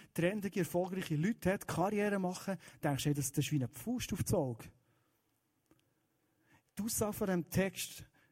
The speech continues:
glaube ich nicht und verstehe ich nicht so, dass es heisst, schau, jeder, der in der Gesellschaft noch ein bisschen ein Trostpreis ist, der fängt an, an Gott glauben.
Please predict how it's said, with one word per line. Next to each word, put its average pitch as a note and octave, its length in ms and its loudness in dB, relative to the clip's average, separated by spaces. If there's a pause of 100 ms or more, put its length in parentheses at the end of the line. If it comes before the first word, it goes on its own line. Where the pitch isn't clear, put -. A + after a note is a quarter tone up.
glaube E3 380 10
ich D#3+ 60 6
nicht E3+ 460 2
und C#3 100 -4
verstehe D#3+ 500 2
ich F#3+ 60 0
nicht F#3 180 -2
so, E3+ 160 2
dass D#3 180 0
es - 60 0
heisst, D#3+ 320 2
schau, F3+ 140 2 (760)
jeder, D#3+ 160 2
der G3 120 -2
in F3+ 60 4
der E3+ 80 4
Gesellschaft E3 480 0
noch D#3+ 120 -2
ein F3 100 0
bisschen C#3+ 80 2
ein - 60 -8
Trostpreis E3+ 680 -2
ist, - 360 -2 (360)
der C#3+ 80 0
fängt C#3 280 -2
an, C#3+ 120 0
an C3 100 -2
Gott - 420 -6 (160)
glauben. B2+ 480 2